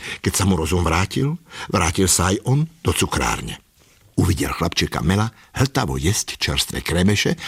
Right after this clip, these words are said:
a svitlo mu. Naletel tomu chalanovi. Melo sa totiž dopustil osudnej chyby. Mal síce na sebe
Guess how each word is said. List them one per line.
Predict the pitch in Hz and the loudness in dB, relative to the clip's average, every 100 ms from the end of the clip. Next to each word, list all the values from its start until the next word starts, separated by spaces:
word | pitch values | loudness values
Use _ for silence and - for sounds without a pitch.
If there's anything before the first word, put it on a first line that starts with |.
| - - | -8 -2
a | - | 0
svitlo | - - - - - | 0 0 -2 -2 -4
mu. | - - _ - _ _ 80 | -4 -12 _ -20 _ _ -2
Naletel | 80 - 104 92 76 - 58 60 55 | 0 2 0 0 -2 -4 -6 -6 -4
tomu | 82 76 60 | -2 -2 -4
chalanovi. | - - 64 58 - - - - - - - 85 | -4 -2 -2 -4 -6 -8 -12 -14 -14 -12 -4 2
Melo | 95 85 | 4 4
sa | - 71 | 0 -4
totiž | - 65 62 | -6 -4 -2
dopustil | 80 - - - 135 - - - | -2 0 -2 -4 -6 -10 -14 -4
osudnej | 208 - 90 67 62 | -2 0 -2 -2 -4
chyby. | - - 71 - - _ _ - - - | -4 -4 -4 -6 -12 _ _ -16 -14 -4
Mal | - 220 240 | 0 2 0
síce | - 80 - 85 | -2 -2 0 2
na | 85 | 2
sebe | 80 87 73 | 2 2 0